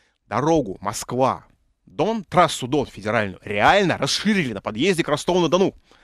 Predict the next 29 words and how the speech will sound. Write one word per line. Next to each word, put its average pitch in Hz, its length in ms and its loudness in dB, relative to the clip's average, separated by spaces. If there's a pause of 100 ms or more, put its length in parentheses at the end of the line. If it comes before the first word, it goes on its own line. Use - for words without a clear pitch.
(340)
Она 247 340 4
там 240 280 2
широкая. 170 680 4 (960)
И 117 80 -14
всю - 260 -2
эту 214 120 0
несчастную 185 600 0
полосу 196 400 -4
снегозадержания 160 720 -2
снесли 135 360 -6
к - 60 -12
чёртовой 170 400 -6
матери. - 420 -8 (1200)
Объяснять 240 680 2
людям, 190 560 0
зачем 165 540 2
нужны 196 300 0
кустики 202 500 -2
вдоль 160 280 2
дороги 143 380 0
в - 60 -12
степи, - 560 -4 (540)
ну, 113 80 -14
понимаете, 262 260 0
для 113 160 0
этого 254 240 4
нужно 185 300 2
иметь 214 180 2
образование. 196 840 2